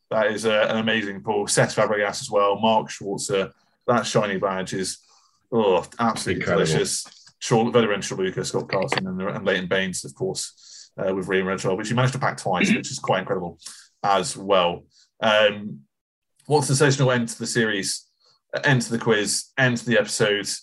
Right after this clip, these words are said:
Speaker 1: We'll be back in the new year. Um, once again, thanks for joining us, Jed from Turtle Screamers. Um, where can people find you?
Speaker 2: Um, you can find us at Turtle Screamers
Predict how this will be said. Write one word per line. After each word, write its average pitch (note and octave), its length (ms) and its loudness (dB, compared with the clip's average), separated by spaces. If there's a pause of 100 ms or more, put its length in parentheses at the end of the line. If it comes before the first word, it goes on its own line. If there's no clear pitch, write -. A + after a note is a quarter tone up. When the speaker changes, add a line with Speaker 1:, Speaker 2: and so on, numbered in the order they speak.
Speaker 1:
We'll A2 220 -2
be - 40 -4
back - 400 -2
in A2 120 -6
the G2+ 100 -8
new G2 140 -4
year. F#2 400 0 (480)
Um, G2 340 4
once G#2 220 0
again, G2+ 260 -2
thanks G#2+ 360 -4
for G#2+ 160 -4
joining G2 140 -4
us, - 400 -4 (300)
Jed G2+ 260 4
from - 180 -14
Turtle - 240 0
Screamers. F#2+ 640 -6 (380)
Um, G2 340 2
where G#2+ 140 6
can G#2 100 -8
people A#2 180 -6
find G#2 260 -4
you? G2 200 -4 (920)
Speaker 2:
Um, C3+ 680 6
you G#2+ 140 -2
can G2 120 -2
find G#2 280 6
us G#2 180 8
at - 320 2
Turtle G#2+ 280 2
Screamers A2+ 540 0